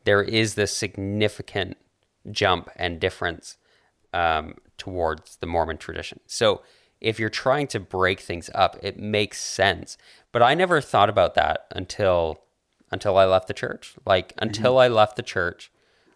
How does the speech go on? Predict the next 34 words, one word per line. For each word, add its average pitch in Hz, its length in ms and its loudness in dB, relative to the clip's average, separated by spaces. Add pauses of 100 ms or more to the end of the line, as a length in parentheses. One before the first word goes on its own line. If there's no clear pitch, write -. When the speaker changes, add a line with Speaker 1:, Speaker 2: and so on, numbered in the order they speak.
Speaker 1:
I 101 100 2
was - 420 -2
still, 95 680 2 (420)
even 127 260 -2
when 120 140 4
I 104 80 6
didn't 98 260 -4
believe 95 380 -4
it 82 80 0
and 76 140 -4
I 76 100 -8
was 78 100 -10
still - 340 -8
in, 87 360 -6
I - 140 -8
was 87 120 -8
like, 90 220 -6
"Well, - 340 2
no, 147 360 0 (120)
Mormons 139 520 2
are 104 40 -4
Christians. - 540 -8 (240)
Mormons 120 300 2
are 101 40 -6
Christians." - 400 -8 (380)
But - 60 -12
then 120 100 2
when 123 100 4
you 110 60 0
get 107 140 2
out 98 360 4
and 104 240 -4
you 98 200 -6
see, 117 640 -4